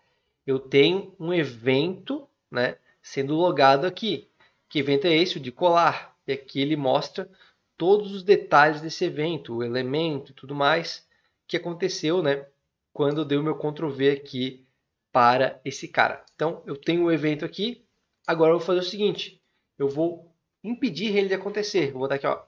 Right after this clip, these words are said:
e prevent the fall. Quando eu faço isso aqui, eu não deixo o JavaScript né? Aliás, eu, eu digo pro JavaScript não deixar o H T M L seguir o padrão dele, que é inserir aquele texto colado naquele input.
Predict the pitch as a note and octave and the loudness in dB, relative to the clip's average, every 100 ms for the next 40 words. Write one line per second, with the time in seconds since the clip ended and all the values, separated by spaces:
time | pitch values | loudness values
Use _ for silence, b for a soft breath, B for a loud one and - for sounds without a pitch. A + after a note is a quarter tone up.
0 | - D3+ F#3 - _ _ - F#3 D3 D3 | -2 -2 -2 -8 _ _ -10 -8 -2 -2
1 | D#3 - _ _ - D#3 - F#3 D3 - | -4 -10 _ _ -14 -10 0 2 2 -4
2 | - - _ - _ _ _ _ D#3+ D#3 | -16 -20 _ -20 _ _ _ _ -8 -2
3 | E3+ E3+ F#3+ - G3 G#3 G3 G3 F#3+ A3+ | 0 0 -6 -6 -8 -6 -4 -2 0 0
4 | F#3 F#3+ G3+ - A3 _ B B B - | 2 2 0 -6 -14 _ B B B -4
5 | E3+ F#3 F3+ - D#3+ D#3+ - G3 _ _ | 2 2 2 -4 -6 -6 -16 -18 _ _
6 | _ C3+ C3+ - - B2+ A#2+ - D3 C#3+ | _ -6 -4 -6 0 2 2 -4 -8 -6
7 | - C#3 C#3 C#3 - B2+ F3 G#3 F3+ F3 | 0 0 0 -8 -16 -8 -8 -4 -2 -2
8 | - E3 F3 F3+ F#3 F#3 F3+ E3 F3 E3+ | -4 -8 -8 -6 -4 -2 2 2 0 -4
9 | E3+ D#3+ D#3+ - D#3+ F3 F3 E3 E3 F3+ | -4 -4 -4 -6 -8 -4 -2 -2 0 2
10 | D#3+ B2 - - B2+ C#3 C#3+ D#3 - D3+ | 2 -2 -12 -2 2 2 2 -8 -4 -2
11 | D3+ D3+ C#3+ - C#3 C#3 - D#3 C#3+ C3+ | -2 -4 -8 -6 -8 -8 -8 -2 2 2
12 | C#3+ D3+ E3+ E3 F3 E3 - - | 0 -6 -6 -2 -2 -2 -6 -14